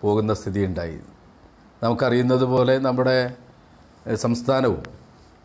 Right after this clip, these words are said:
നേരത്തെ തന്നെ കോവിഡ് പ്രതിരോധ പ്രവർത്തനത്തിന്, ഏഹ്, നേതൃത്വപരമായി പങ്കുവഹിച്ച സംസ്ഥാനമാണ്.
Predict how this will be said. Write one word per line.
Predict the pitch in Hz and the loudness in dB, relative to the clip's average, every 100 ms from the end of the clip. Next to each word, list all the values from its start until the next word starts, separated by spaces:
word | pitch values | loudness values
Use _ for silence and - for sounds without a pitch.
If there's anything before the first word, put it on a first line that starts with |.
| - - - - _ | -20 -20 -20 -20 _
നേരത്തെ | 117 117 120 131 117 | 0 2 2 2 2
തന്നെ | 120 120 | 2 0
കോവിഡ് | 135 120 113 120 117 | 0 2 2 2 0
പ്രതിരോധ | 127 117 117 120 120 | 0 2 2 2 2
പ്രവർത്തനത്തിന്, | 120 120 113 110 117 113 110 113 117 120 - - - - - - - - 110 | 2 0 0 -2 -4 -4 -4 -6 -6 -6 -12 -20 -20 -20 -20 -20 -20 -10 -4
ഏഹ്, | 110 107 107 | 0 0 0
നേതൃത്വപരമായി | 113 104 117 117 120 117 117 | 2 2 0 2 2 2 0
പങ്കുവഹിച്ച | 113 107 104 113 107 - | 0 -4 -2 -2 -4 -8
സംസ്ഥാനമാണ്. | - 101 - 101 95 82 | -8 -8 -6 -4 -4 -6